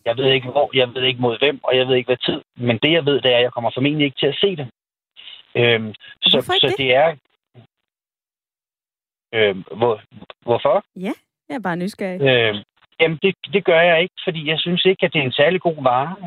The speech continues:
Speaker 1: Øh, fodbold er en vare, som alle andre varer er, og, og den, øh, den er ikke attraktiv for mig. Øh, jeg synes ikke, den er spændende. Jeg synes ikke, det tekniske niveau er så højt.
Speaker 2: Mhm.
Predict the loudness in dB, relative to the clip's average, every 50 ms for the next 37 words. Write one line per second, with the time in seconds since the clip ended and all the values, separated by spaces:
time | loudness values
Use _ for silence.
0 | 0 0 2 2 0 0 0 2 2 4 4 2 2 2 2 0 -2 -2 0 2
1 | 2 2 2 0 -2 -6 -6 -4 0 2 2 4 4 4 2 2 2 0 2 2
2 | 2 2 2 2 4 4 4 2 0 0 2 2 4 4 2 0 0 -2 -4 -2
3 | -2 0 2 2 2 2 0 -2 -10 -16 -14 -14 -16 -16 -20 _ _ 0 2 4
4 | 2 2 4 4 2 2 0 -2 -6 -4 -4 -2 -2 0 0 2 2 0 0 -4
5 | -10 _ _ _ -2 0 2 2 2 2 0 -2 -2 -4 -4 -4 _ -4 -4 0
6 | 0 0 0 0 0 0 0 0 0 -2 0 0 0 -2 -2 -2 0 0 0 0
7 | 0 -2 -2 -2 -2 -2 0 2 2 4 4 4 2 2 2 2 2 2 0 -4
8 | -10 -18 _ -14 -14 -12 -12 -14